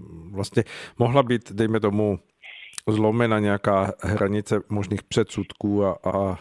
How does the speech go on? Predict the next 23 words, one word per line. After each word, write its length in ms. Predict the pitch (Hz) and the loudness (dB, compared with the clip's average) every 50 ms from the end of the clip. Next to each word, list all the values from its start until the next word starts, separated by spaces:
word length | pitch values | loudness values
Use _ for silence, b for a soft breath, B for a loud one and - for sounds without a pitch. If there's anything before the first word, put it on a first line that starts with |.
| - | -10
eh, 220 | - 90 92 95 95 | -8 -6 -4 -4 -4
těch 280 | - - 104 92 - | -2 -2 -4 -2 -2
určitých 480 | 90 98 98 - - - 98 - 104 - | -4 -6 -6 -6 -6 -6 -4 -4 -4 -2
pohledů 480 | - - 104 98 107 107 101 104 104 98 - | -2 -2 0 0 0 0 0 0 -2 -4 -4
přes 200 | - - 104 92 | -4 -4 -2 0
hranice? 580 | 104 104 104 101 104 101 - - 110 104 98 98 b b b b b b b b b b b b b b _ _ _ _ _ _ _ _ _ _ _ - - - - - - - | 0 0 0 0 0 -2 -4 -2 0 0 0 -2 b b b b b b b b b b b b b b _ _ _ _ _ _ _ _ _ _ _ -12 -10 -10 -10 -10 -10 -8
Vnímáte 460 | - 104 113 117 117 117 113 - 123 | -4 0 0 2 2 2 2 0 0
tam 280 | - - 135 131 135 - - _ - | 2 4 4 2 2 -2 -6 _ 0
<clears throat> 1200 | - 165 156 131 123 117 107 98 90 - _ _ _ _ _ _ _ _ _ _ _ _ _ _ - | 2 4 4 4 4 2 0 -2 -4 -6 _ _ _ _ _ _ _ _ _ _ _ _ _ _ 2
tu 120 | - 123 | 2 4
možnost 640 | 120 117 117 117 110 - 127 120 - - - - - | 4 4 2 2 2 2 2 0 0 -2 -8 -6 0
toho, 260 | - 117 110 131 123 | 2 2 4 4 2
že 120 | 113 117 | 2 2
by 140 | 104 101 110 | 0 0 -2
se, 300 | - - - 117 117 113 - B B B B B B B B | 0 2 2 2 2 2 0 B B B B B B B B
že, 100 | - 120 - | 0 0 0
že 120 | - 113 117 | 2 0 0
vůbec 240 | 110 104 113 110 | 2 0 0 0
něco 220 | 117 113 - - 110 | 0 -2 -2 -2 -2
takového 400 | - 110 - 123 113 113 120 113 | -2 -2 0 0 2 2 4 4
je, 160 | 110 110 104 - 101 101 95 - | 4 2 2 0 -2 -2 -2 -2
je 180 | - 98 101 95 | -2 -2 0 0
možné? 540 | 92 98 110 113 120 127 139 156 180 180 | 0 0 -2 -2 0 0 0 0 -2 -2